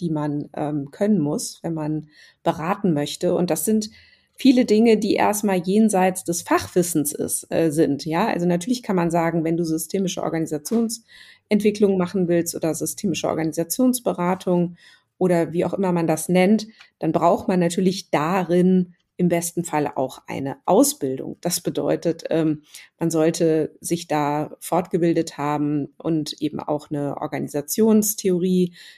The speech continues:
im Gepäck haben. Äh, dazu kann man natürlich auch das Real Book of Work lesen. <laughs> Aber, ähm, das ist,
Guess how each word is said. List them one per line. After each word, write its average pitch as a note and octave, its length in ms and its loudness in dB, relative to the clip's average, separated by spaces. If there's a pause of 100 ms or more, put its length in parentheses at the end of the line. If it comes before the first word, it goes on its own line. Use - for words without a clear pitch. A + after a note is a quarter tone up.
(100)
im F#3+ 180 0
Gepäck F3 400 -4
haben. D#3 560 -2 (500)
Äh, D3+ 240 -2
dazu D3+ 320 -4
kann D#3+ 140 -6
man C#3+ 100 -2
natürlich - 380 -8
auch - 100 -6
das - 300 -6
Real D#3+ 200 2
Book D3+ 220 -6
of - 240 -8
Work C4 300 2
lesen. G#3 520 2 (160)
<laughs> B3+ 840 -4
Aber, G3 320 2 (420)
ähm, F#3+ 720 2 (140)
das G#3+ 260 0
ist, B3+ 280 0